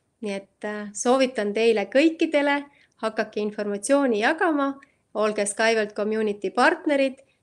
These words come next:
ja saage seeläbi sissetulekut. Kõike, kõike kaunist teile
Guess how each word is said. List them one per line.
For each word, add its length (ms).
ja 100
saage 420
seeläbi 760
sissetulekut. 1040
Kõike, 320
kõike 320
kaunist 440
teile 420